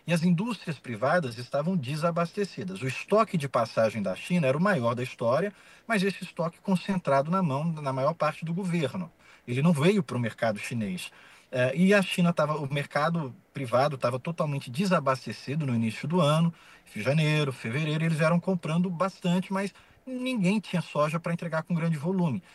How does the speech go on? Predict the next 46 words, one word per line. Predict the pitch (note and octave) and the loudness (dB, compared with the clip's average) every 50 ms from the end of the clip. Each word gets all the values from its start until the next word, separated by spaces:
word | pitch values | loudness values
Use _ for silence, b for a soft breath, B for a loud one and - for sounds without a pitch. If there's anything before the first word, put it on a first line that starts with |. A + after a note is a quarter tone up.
| B B B B - | B B B B -6
A, | A#2 B2 A2+ | -4 -4 -4
a | B2 B2 | -4 -6
China, | - - E3 D#3+ | -4 -2 0 2
ela | E3 F3+ | 2 2
tava | F3 F#3+ F3+ F#3 F3+ | 2 2 2 2 2
concorrendo | - G3 F#3 - F3 D3 D3+ E3 E3+ | 2 0 0 0 0 0 0 -2 -2
com | - F#3 | -2 -2
o | E3+ | -2
próprio | - - - - F3 | 0 0 0 0 0
mercado | F3+ F#3+ F3+ - - F#3 F3+ F#3+ | 0 0 0 -2 -2 0 0 0
interno | G3+ F#3 - E3 D#3 E3+ D#3+ D3+ C3 | 0 -2 -4 -4 -4 -4 -4 -4 -6
brasileiro, | B2+ C#3 C#3+ C#3+ E3 D#3+ B2 A#2+ B2+ C3+ - | -6 -4 -4 -4 -4 -4 -2 -2 -2 -2 -2
que | - G3+ | -4 -2
a | F3+ | 0
gente | F3 F#3+ F#3+ | 0 0 0
também | - B3 A#3 F#3+ D#3 | -2 -4 -2 0 0
não | E3 D#3 | 0 0
tava | - C3 B2 B2 | 0 0 -2 -2
com | - - | -6 -6
o | C3 | -6
mercado | B2+ A#2+ - - B2 B2 B2 C3 C3 B2 A2 F#2+ B B B B B - | -6 -6 -4 -2 -2 0 0 0 -2 -2 -4 -6 B B B B B 0
muito | C#3 D#3 E3 - | 2 2 2 2
ofertado. | D3 - - F3 E3 - - A2 F#2+ E2+ D#2+ D2+ - B B B B B B B B B B B | -2 0 0 0 0 2 2 2 2 2 0 -4 -8 B B B B B B B B B B B
E | G3+ | 2
aí | G#3 G3+ G#3 | 4 4 4
a | A3 F#3+ | 2 0
China | - - - F#3+ F#3+ F#3+ G3 G3+ F#3 | -2 0 2 4 4 4 4 4 2
recebeu | - - F3+ - - F#3 E3 F3+ F3 | 0 -2 -2 -2 0 0 0 0 0
pouquíssima | - F#3+ F3+ - - F3 - - G#3+ G#3+ G3 - - G3+ F#3 F3+ F3 | 0 -2 -4 -4 -6 -10 -8 -6 -6 -6 -6 -6 -6 -2 0 0 0
soja | - - - D3+ D3+ D#3 D3 E3+ | -2 -2 -2 -2 -2 0 0 0
em | F3 | 0
março. | C#3+ G#2+ F#2 E2+ - - - - _ b b b b b b b b - | 0 -2 -4 -6 -8 -14 -18 -20 _ b b b b b b b b 0
Isso | F#3 A3 G#3 - - - | 2 2 2 0 -2 -4
diz | A#2 A2 B2+ D#3+ D3+ | -6 -4 -4 -4 -4
pra | - - - G2 | -4 -2 -2 -2
gente | F#2+ F#2+ B2+ D3 D#3+ B2+ - - - | -2 -2 0 0 0 0 -2 -6 -10
que | - - - C3+ | -10 -4 -2 0
a | D3 | 0
China | D3+ - - - C#3+ E3 D#3+ B2 | 0 0 -2 -2 0 0 0 0
vai | G#2 B2+ B2+ | 0 0 -2
ter | B2+ - - D3 D#3+ | -2 -2 -4 -4 -4
que | - - G3+ | -4 -2 -2
vir | E3+ B2+ C#3 D#3+ | 0 0 0 0
com | - - G#3+ G#3+ | 0 0 2 4
mais | G3 E3 C#3 D3 D#3 D3+ | 4 4 4 4 2 2
agressão | F#3 F3+ F#3 F#3 F3+ F#3 - - C3+ B2+ B2+ C#3+ F3 | 2 2 2 2 0 0 -2 -2 0 0 0 0 -2